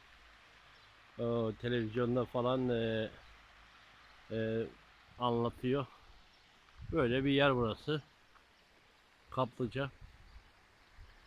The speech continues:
E, restoranlar falan var burada. Burada işte, e, bir su var. E, sudan, e, işte herkes bidon bidon alıyorlar. E, vücudu, e, mikroplardan, e, arındırıyormuş.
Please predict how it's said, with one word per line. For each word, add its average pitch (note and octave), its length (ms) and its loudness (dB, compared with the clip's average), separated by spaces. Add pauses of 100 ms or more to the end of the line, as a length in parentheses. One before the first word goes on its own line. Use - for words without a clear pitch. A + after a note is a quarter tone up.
(400)
E, B2+ 60 -2
restoranlar A#2 800 -2
falan A2+ 280 -4
var F#2+ 200 -2
burada. G#2+ 340 -8 (920)
Burada C#3+ 200 0
işte, - 220 -4
e, C#3+ 540 2
bir C3 60 -4
su D#3 240 -2
var. E3 160 2 (1080)
E, C3 80 -2 (400)
sudan, C#3+ 500 0
e, B2+ 220 2
işte C3 240 -4
herkes C3+ 420 0 (180)
bidon B2+ 520 0
bidon C#3 280 0
alıyorlar. B2 580 2 (1200)
E, A#2+ 60 0 (300)
vücudu, A#2+ 760 -2
e, A#2 680 0
mikroplardan, B2 960 -2
e, A#2 220 0
arındırıyormuş. A#2 800 -2